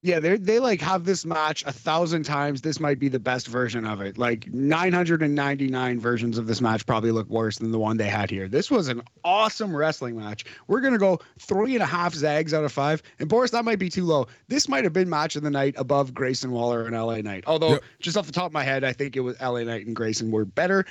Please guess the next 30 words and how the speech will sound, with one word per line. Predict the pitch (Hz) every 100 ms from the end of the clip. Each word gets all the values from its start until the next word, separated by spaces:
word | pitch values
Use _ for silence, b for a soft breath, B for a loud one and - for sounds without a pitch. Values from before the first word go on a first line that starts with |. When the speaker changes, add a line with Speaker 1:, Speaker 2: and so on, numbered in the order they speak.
| B
Speaker 1:
This | 208 233
was | 220 220 -
under | 233 254 254 208
eight | 214 196
minutes, | 175 185 180
but | - 160 151
still | - - 143 110
a |
spectacular | - 175 - 202 180 - 143 127
all-action | 139 147 143 139 131 - 117
match. | 113 110 101 - b b b b b _ _ _ _ _ _
Speaker 2:
It | 139
just | 160 165
goes | 185
to | 131
show | - 107
you. | 76 73 _ -
We've, | 98 - - -
we've | 104 -
talked | - 139 113
about | 78 78
this. | - - - 92
Not | 104 -
every | 117 127
match | 117 98 95 95
needs | 87
to | -
be | 92
fifteen | - 101 - 104 95
minutes. | 85 82 85 -